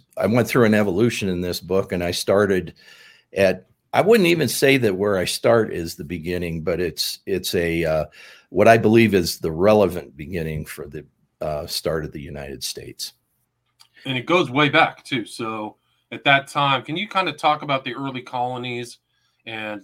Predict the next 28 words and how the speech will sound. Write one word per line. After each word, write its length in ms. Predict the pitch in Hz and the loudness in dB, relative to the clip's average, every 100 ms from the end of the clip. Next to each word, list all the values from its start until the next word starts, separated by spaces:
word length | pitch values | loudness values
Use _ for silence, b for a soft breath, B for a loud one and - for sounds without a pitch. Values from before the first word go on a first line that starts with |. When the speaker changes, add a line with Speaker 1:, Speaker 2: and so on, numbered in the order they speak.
| 107 | -16
Speaker 2:
the 80 | |
s-, 160 | - - _ | -20 -20 _
situation 760 | - 160 147 139 135 131 127 | -8 -8 -6 -6 -6 -6 -8
they 140 | 120 117 | -8 -8
were 220 | 110 110 | -10 -14
in, 460 | 120 113 113 110 107 _ _ - | -14 -14 -12 -14 -16 _ _ -16
or 200 | 107 120 | -16 -14
with 180 | 113 - | -18 -16
competing 500 | 127 117 131 127 113 | -16 -12 -10 -8 -8
interests, 580 | 117 117 117 107 - - | -10 -10 -12 -12 -16 -20
and 160 | 107 98 | -18 -12
how 500 | 117 107 107 101 - _ _ _ _ | -6 -4 -2 -4 -10 _ _ _ _
those 220 | 143 135 | -4 -4
were 160 | 117 107 | -6 -6
really 260 | 117 113 | -6 -6
kind 240 | 110 117 104 | -8 -8 -8
of 100 | 95 _ | -10 _
some 200 | - 110 | -12 -12
of 60 | 98 | -12
the 80 | |
seedings 500 | 92 - 113 104 95 | -14 -14 -12 -14 -16
or 100 | 92 | -18
the 80 | 92 | -16
foundations 640 | - 104 95 101 98 98 | -12 -10 -10 -14 -14 -14
of 120 | 90 87 | -18 -20
what 180 | 92 | -18
led 240 | 98 90 90 | -18 -18 -16
to 320 | - 92 92 | -16 -14 -18